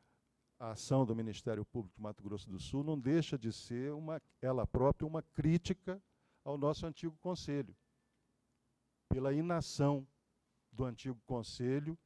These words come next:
contra essa prática que já era considerada uma prática aética, já no Código de Ética, eh, do antigo conselho.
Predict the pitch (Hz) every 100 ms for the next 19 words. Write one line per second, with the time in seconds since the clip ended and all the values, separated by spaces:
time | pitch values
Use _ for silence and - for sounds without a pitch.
0 | _ _ _ - 139 139 143 - 120 -
1 | 123 143 - 170 - 156 165 143 127 139
2 | 165 180 - _ _ _ _ _ _ _
3 | _ _ 143 131 - 123 123 107 131 139
4 | 156 - 127 139 - - 156 - 151 143
5 | 147 - 117 92 101 _ _ _ _ _
6 | - 95 127 139 170 - _ _ _ _
7 | 135 131 - 135 135 131 135 120 123 131
8 | - 156 156 _ _ _ _ 131 123 120
9 | 110 143 131 135 127 175 170 151 131